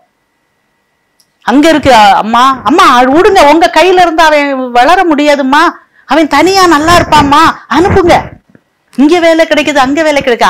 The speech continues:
அனுப்புங்க." "இல்லம்மா, அவனுக்கு சமைச்செல்லாம் சாப்பிட்டுக்கிட மாட்டாம்மா." எது முக்கியத்துவம் தெரியலையா? So, ஒரு மருத்துவ உலகத்தில், மனநல மருத்துவத்தில் ஒரு பெரிய புரட்சி வரணும்.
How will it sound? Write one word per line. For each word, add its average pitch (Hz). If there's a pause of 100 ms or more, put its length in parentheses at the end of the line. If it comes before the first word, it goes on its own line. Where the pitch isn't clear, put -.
அனுப்புங்க." 403 (280)
"இல்லம்மா, 320
அவனுக்கு 254
சமைச்செல்லாம் 254
சாப்பிட்டுக்கிட 254
மாட்டாம்மா." 233 (680)
எது 269
முக்கியத்துவம் 320
தெரியலையா? 311 (2500)
So, 190 (1300)
ஒரு 165 (500)
மருத்துவ 240
உலகத்தில், 156
மனநல 233
மருத்துவத்தில் 202
ஒரு 180
பெரிய 247
புரட்சி 269
வரணும். 190